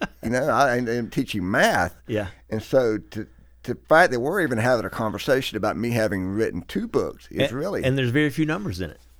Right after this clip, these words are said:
Speaker 2: <laughs> That's true. And so I, you know, I never envisioned myself as a, as an author,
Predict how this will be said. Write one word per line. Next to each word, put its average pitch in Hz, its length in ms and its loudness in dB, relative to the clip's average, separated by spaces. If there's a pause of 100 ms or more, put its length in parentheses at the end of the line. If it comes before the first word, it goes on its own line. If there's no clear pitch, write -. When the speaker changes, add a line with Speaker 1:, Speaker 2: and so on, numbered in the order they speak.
(100)
Speaker 2:
<laughs> - 880 6
That's 190 180 0
true. 285 300 -2 (720)
And 147 160 2
so 175 320 10
I, 156 160 4 (100)
you 175 140 -4
know, 143 200 4 (300)
I 147 160 4
never 185 260 4
envisioned 127 520 2
myself 101 440 -2
as 85 160 -4
a, 85 240 -6
as 87 160 -6
an 78 140 -8
author, 76 540 -6